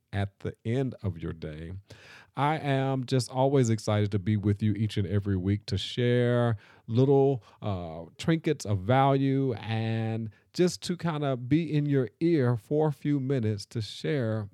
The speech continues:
this content. Today, I wanted to definitely seize the moment on it being the fourth quarter because I was reminded by one of my coaches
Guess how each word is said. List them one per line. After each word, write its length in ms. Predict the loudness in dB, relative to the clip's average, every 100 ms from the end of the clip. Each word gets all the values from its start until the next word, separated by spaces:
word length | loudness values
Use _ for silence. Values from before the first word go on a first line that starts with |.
| -8
this 380 | -2 -2 -2 -10 _ _
content. 640 | -8 -6 -6 -6 -8 -8 _ _ -20 _ -20 -6
Today, 320 | 0 2 2
I 360 | 2 2 2 0
wanted 580 | -2 0 0 0 -4 -8
to 340 | -6 -4 -4
definitely 840 | -6 0 0 0 -6 -6 -4 -4
seize 340 | -4 -4 -4 -2
the 140 | -2
moment 400 | 0 0 2 0 -2
on 420 | 0 2 2 -2 -2
it 240 | -4 0
being 280 | 2 2 4
the 100 | 0
fourth 320 | 2 0 0
quarter 440 | -2 -2 0 -4 -4 _ _ _ _ _ -12 2
because 420 | 2 4 0 -2
I 280 | -4 -4 -4
was 320 | -2 -2 2
reminded 680 | 2 4 4 2 0 -2 -2
by 280 | 0 0 0
one 180 | 0 0
of 80 |
my 160 | -2 -4
coaches 600 | -4 -4 -4 -4 -4 -6